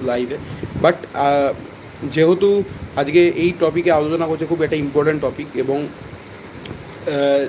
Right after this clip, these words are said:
সিজনের জন্য অস্কার ব্রুদন যে রিইনফোর্সমেন্ট দরকার, সেখানে কিন্তু এই একটা রাইট ব্যাক এবং রাইট উইং ব্যাকে সাইনিংটা খুব দর-, ইম্পর্টেন্ট ছিল আমাদের জন্য, এবং সেই ইম্পর্টেন্সটাকে গুরুত্ব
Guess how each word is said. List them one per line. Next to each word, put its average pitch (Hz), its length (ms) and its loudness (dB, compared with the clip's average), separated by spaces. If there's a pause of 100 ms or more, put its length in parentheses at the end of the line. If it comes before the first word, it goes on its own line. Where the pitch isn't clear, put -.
(300)
সিজনের 175 400 4
জন্য 180 340 4
অস্কার 143 340 2
ব্রুদন 170 420 4
যে 156 100 0
রিইনফোর্সমেন্ট 156 600 0
দরকার, 139 400 2
সেখানে 156 260 -2
কিন্তু 156 320 -2
এই 147 220 2
একটা 143 220 0
রাইট 139 340 0
ব্যাক 160 160 2
এবং 160 220 -2
রাইট 139 260 2
উইং 151 180 0
ব্যাকে 156 260 0 (520)
সাইনিংটা 156 420 2
খুব 170 200 2
দর-, 135 240 2
ইম্পর্টেন্ট 156 500 2
ছিল 147 160 0
আমাদের 139 340 0
জন্য, 147 180 0
এবং 175 340 4 (100)
সেই 180 180 4 (260)
ইম্পর্টেন্সটাকে 170 880 0
গুরুত্ব 160 480 0